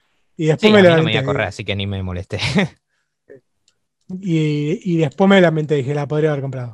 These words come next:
Speaker 1: lo podría, <laughs> lo podría haber comprado". A ese
Speaker 2: Aunque no lo
Speaker 1: precio.
Speaker 2: sé, ¿eh? Porque parece que el port es fatal. <laughs>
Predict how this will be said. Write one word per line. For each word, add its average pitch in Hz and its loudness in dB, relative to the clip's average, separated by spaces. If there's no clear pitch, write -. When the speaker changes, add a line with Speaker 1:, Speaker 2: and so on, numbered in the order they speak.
Speaker 1:
lo 147 -14
podría, 135 -6
<laughs> - -20
lo 247 4
podría 202 6
haber 196 6
comprado". 180 4
A 190 6
ese 220 4
Speaker 2:
Aunque - 4
no 320 4
lo 339 6
Speaker 1:
precio. 311 4
Speaker 2:
sé, 240 4
¿eh? 254 0
Porque 214 0
parece 240 2
que 208 0
el 190 -2
port 269 6
es 202 4
fatal. 151 2
<laughs> - 0